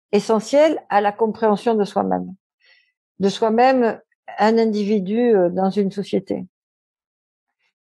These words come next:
Et donc, des autres, quand on change d'une société à l'autre. Quand on voyage, la, la première destination, c'est, euh,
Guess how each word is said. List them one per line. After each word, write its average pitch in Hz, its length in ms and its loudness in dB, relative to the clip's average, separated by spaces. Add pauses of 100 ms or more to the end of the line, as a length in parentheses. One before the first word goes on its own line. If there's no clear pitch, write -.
(140)
Et 202 60 4
donc, 262 480 2
des 208 300 0
autres, 262 300 0
quand 196 200 0
on 190 80 2
change 214 460 0
d'une 190 160 2
société 185 400 0
à 170 80 4
l'autre. 180 280 -2 (1040)
Quand 190 200 -2
on 202 60 2
voyage, 202 440 2
la, 180 220 -2
la 190 160 2
première 208 340 2
destination, 196 640 0
c'est, 233 400 2
euh, 175 160 -2